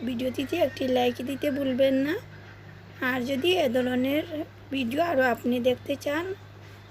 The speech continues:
আমার এই ছোট্ট চ্যানেলটি সাবস্ক্রাইব করে পাশে থাকা বেল বাটনটির অল অপশনটি চেপে দিবেন। এতে করে আমার দেওয়া পরবর্তী ভিডিও নোটিফিকেশন সবার আগে আপনার মোবাইলে চলে যাবে।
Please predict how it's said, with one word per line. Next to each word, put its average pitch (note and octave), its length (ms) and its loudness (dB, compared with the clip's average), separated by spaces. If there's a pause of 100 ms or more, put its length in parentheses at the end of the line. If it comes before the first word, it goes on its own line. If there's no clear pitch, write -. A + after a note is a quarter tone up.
(240)
আমার B3 340 0
এই C4+ 180 2
ছোট্ট - 280 -2
চ্যানেলটি C#4+ 540 0
সাবস্ক্রাইব C4+ 520 0 (160)
করে F4+ 320 -2 (340)
পাশে C#4+ 280 0
থাকা C4+ 240 0
বেল C#4 260 2
বাটনটির C#4+ 560 0
অল C#4 220 2
অপশনটি C#4+ 480 0
চেপে C4 360 2
দিবেন। B3 360 0 (640)
এতে C4+ 200 2
করে C4+ 280 2
আমার C#4 380 2
দেওয়া B3 260 4
পরবর্তী B3+ 480 2
ভিডিও C#4+ 320 -2
নোটিফিকেশন D4+ 920 -2
সবার E4 400 -2
আগে C4 220 0
আপনার C#4 420 0
মোবাইলে C4 460 2
চলে C#4 340 0
যাবে। B3 440 2